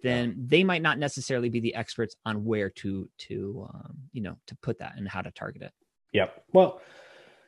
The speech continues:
Speaker 1: you know, w-, we both use virtual assistants,
Speaker 2: Mm-hmm.
Speaker 1: right? Um, uh, like, I've set up a lot of different types of ads and creatives and P D F and those types of things going to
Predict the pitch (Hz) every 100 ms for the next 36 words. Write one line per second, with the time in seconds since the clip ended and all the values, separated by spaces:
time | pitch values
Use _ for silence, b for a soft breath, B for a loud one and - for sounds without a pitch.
0 | - 190 175 143 - 147 139 147 139 160
1 | 151 147 139 - 135 131 127 123 123 120
2 | 110 - 123 127 - 127 110 104 - 107
3 | - 113 107 107 - - B B 127 117
4 | 104 104 - - - 123 117 110 104 101
5 | 98 95 92 - _ _ - 92 - _
6 | _ _ - 78 - - 101 101 101 113
7 | 98 92 95 90 90 87 92 98 98 92
8 | - - 95 107 87 - 104 - 104 -
9 | - 104 101 98 104 101 - 123 117 107
10 | 95 113 104 - 147 123 107 101 104 -
11 | 98 104 113 - 156 - 156 185 180 160
12 | - 107 98 92 113 101 92 82